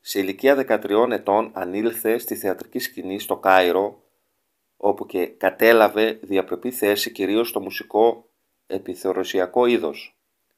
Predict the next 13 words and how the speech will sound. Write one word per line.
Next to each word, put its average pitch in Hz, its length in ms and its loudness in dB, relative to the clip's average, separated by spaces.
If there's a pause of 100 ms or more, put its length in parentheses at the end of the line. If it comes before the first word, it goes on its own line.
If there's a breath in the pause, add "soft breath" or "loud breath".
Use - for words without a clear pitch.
(400)
Το - 100 -20
χίλια - 180 -10
εννιακόσια 127 360 -2
είκοσι 117 240 -4
εφτά 110 240 2
συνεργάστηκε 107 580 0
με 110 100 -4
τον 87 140 -4
Θίασο 110 320 -2
του - 140 -16
Παπαϊωάννου 87 920 0 (180)
και - 120 -10
εμφανίστηκε 117 760 -4